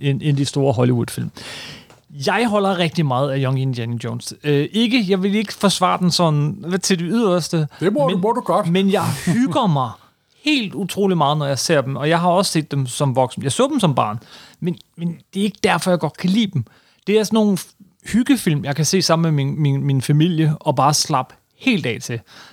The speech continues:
Speaker 1: Det er, jeg synes, det, det er charmerende, når, når Corey Carrier, hedder han, øh, den lille dreng,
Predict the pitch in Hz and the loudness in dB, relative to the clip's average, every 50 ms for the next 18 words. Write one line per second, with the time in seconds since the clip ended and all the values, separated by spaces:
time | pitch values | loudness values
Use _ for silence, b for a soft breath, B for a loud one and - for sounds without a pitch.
0 | B B - 160 160 160 151 139 135 131 131 139 135 - 160 160 143 - - 185 | B B 0 2 2 4 4 4 2 2 0 -2 -2 -2 -2 -2 -2 0 -2 -2
1 | 165 - - 160 151 147 143 139 135 - 143 127 - - 131 131 139 156 214 220 | -2 -2 0 0 2 2 2 0 0 0 0 0 2 0 0 2 2 2 2 2
2 | 214 214 208 202 196 175 151 151 - 147 139 135 135 - - - 143 135 135 135 | 2 2 2 2 2 2 2 0 0 0 0 0 0 -2 -2 0 0 2 2 0
3 | - - 165 165 170 180 175 170 160 151 160 156 143 139 139 143 - - - 139 | -2 -2 0 0 2 2 2 2 2 0 0 0 0 0 0 0 0 0 0 0
4 | 135 135 131 127 123 - 143 143 143 147 156 151 - 170 - - | 2 2 2 0 0 0 0 0 2 0 0 0 0 -2 -2 -2